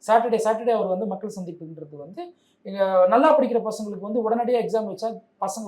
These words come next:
ப-, எழுதி பாஸ் பண்ணிடுவாங்க. விஜய் போல வந்து புவர் ஸ்டூடெண்ட், லாஸ்ட் பெஞ்ச் ஸ்டூடெண்ட்டுக்கு ஃபைவ் டேஸ் தேவைப்படுது for training purpose. எழுதி கொடுத்து அவரை ட்ரெயின் பண்ணி கூப்பிட்டு வராங்க. கூட்டிட்டு வந்து பேச வச்சு திருப்பி இப்போ புசி ஆனந்த்கிட்ட போய் கேளுங்களேன்,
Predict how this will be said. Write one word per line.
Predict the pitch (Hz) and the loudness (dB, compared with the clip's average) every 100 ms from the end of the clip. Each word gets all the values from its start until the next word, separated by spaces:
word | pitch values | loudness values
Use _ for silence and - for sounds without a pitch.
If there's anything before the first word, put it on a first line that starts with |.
| - | -8
ப-, | 196 185 180 185 208 190 | -2 0 0 -2 -4 -4
எழுதி | 202 202 | -4 -4
பாஸ் | 185 190 185 | -2 -2 -2
பண்ணிடுவாங்க. | 156 127 113 - _ _ _ _ - | -10 -10 -12 -14 _ _ _ _ -6
விஜய் | 226 349 320 226 | 0 2 2 4
போல | 247 247 | 6 8
வந்து | 220 208 302 294 | 6 0 -4 -8
புவர் | - 247 240 | -4 -2 -2
ஸ்டூடெண்ட், | - 202 196 247 | -2 -6 0 4
லாஸ்ட் | 220 220 202 | 4 4 -2
பெஞ்ச் | 190 - | -12 -12
ஸ்டூடெண்ட்டுக்கு | 185 175 156 151 262 | -12 -10 -10 -8 -8
ஃபைவ் | - 226 226 | -4 -2 2
டேஸ் | 233 - | 2 2
தேவைப்படுது | 202 220 170 165 - | 0 0 0 -6 -8
for | - 202 | -6 -6
training | 202 220 226 | -2 -2 -2
purpose. | 170 - 123 - - _ _ - | -4 -8 -10 -16 -20 _ _ -4
எழுதி | 196 202 | -2 -2
கொடுத்து | 165 160 247 | -8 -4 0
அவரை | 190 - | 0 0
ட்ரெயின் | 185 233 214 | 0 -2 -2
பண்ணி | 208 240 | -6 -6
கூப்பிட்டு | 196 185 135 | -8 -2 -2
வராங்க. | 120 - _ _ _ | -2 -12 _ _ _
கூட்டிட்டு | - 254 190 | -6 -4 -2
வந்து | 196 233 | -4 -4
பேச | 220 220 | -2 -2
வச்சு | 190 233 302 | -4 -10 -6
திருப்பி | 277 254 226 - | -4 -4 -6 -12
இப்போ | - 202 - | -2 2 2
புசி | 214 - 302 | 2 0 2
ஆனந்த்கிட்ட | 294 226 185 | 4 2 -2
போய் | 180 185 | -8 -6
கேளுங்களேன், | 185 135 139 131 | -4 -4 -4 -6